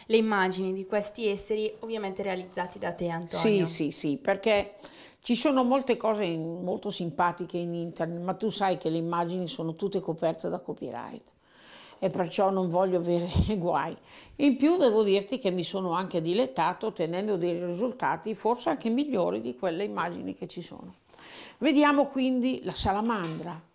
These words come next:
Speaker 2: lo spirito elementale che governa il fuoco.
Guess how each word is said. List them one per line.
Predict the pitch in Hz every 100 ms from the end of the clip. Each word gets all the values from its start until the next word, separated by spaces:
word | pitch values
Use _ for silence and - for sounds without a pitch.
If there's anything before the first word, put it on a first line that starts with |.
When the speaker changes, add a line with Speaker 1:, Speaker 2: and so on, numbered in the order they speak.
| -
Speaker 2:
lo |
spirito | 165 - 233 240 214 190 180
elementale | 175 175 180 180 - 233 254 277 277 -
che | 240
governa | 214 190 160 175 202
il | 190
fuoco. | - - - - - -